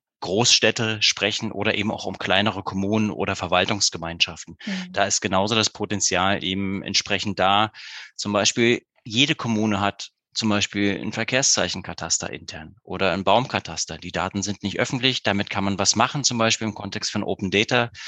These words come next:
Speaker 1: Man kann vielleicht auch besser planen, wenn man intern entsprechende Übersichten hat. Das nur mal herausgegriffen. Aber der ländliche Raum ist, was das Thema urbane Daten oder Daten generell und Geodaten betrifft, genauso, ähm, im Fokus, wie das bei großen Städten sein sollte.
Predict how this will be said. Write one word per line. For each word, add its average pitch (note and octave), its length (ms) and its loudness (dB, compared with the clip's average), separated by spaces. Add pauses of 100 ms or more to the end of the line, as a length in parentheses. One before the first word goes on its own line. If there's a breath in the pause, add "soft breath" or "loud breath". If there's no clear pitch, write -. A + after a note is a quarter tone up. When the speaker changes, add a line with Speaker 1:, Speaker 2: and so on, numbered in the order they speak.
(220 loud breath)
Speaker 1:
Man G2+ 140 0
kann G2+ 180 2
vielleicht G2+ 300 0
auch - 100 -8
besser G2 280 2
planen, G2+ 360 2
wenn F#2+ 100 2
man G2 140 2
intern F#2+ 420 -2
entsprechende F#2 520 -6
Übersichten G2+ 520 0
hat. F#2+ 200 0 (340 loud breath)
Das - 180 -2
nur G#2 120 0
mal F#2+ 100 4
herausgegriffen. G2+ 800 2 (380 loud breath)
Aber E2+ 180 0
der F2+ 140 2
ländliche G#2 480 0
Raum F#2+ 320 4
ist, F2+ 220 -2
was F2+ 160 -2
das F#2 120 0
Thema F#2+ 260 -4
urbane E2+ 420 -2
Daten F#2 420 2
oder F2+ 320 0 (320)
Daten F2+ 360 0
generell G2 400 4
und E2+ 160 -4
Geodaten F#2 420 0
betrifft, - 640 -8
genauso, F2+ 640 0
ähm, F2+ 720 2
im F2 160 -8
Fokus, - 500 -4
wie F2 280 0
das E2+ 200 0
bei F2 140 2
großen D#2+ 320 -8
Städten E2 340 0
sein D2+ 220 -6
sollte. - 320 -12